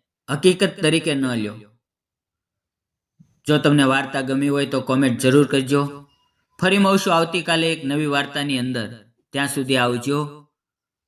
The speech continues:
અને વીડિયો પૂરેપૂરો જોવા બદલ આપ સૌ ગુજરાતી મિત્રોનો ખૂબ ખૂબ ધન્યવાદ. ફરી મળશું મિત્રો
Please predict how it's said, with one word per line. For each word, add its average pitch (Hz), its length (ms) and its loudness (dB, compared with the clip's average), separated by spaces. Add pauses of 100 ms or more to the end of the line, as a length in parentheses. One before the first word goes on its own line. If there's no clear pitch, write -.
(280)
અને 160 240 0
વીડિયો 165 360 0
પૂરેપૂરો 165 580 0
જોવા 147 300 0
બદલ 131 340 -4 (320)
આપ 156 180 -2 (100)
સૌ 190 160 0
ગુજરાતી 160 500 0
મિત્રોનો 135 480 -4
ખૂબ 135 240 -4
ખૂબ 123 280 -2
ધન્યવાદ. 143 520 2 (520)
ફરી 185 180 2
મળશું 185 380 0
મિત્રો 180 300 -2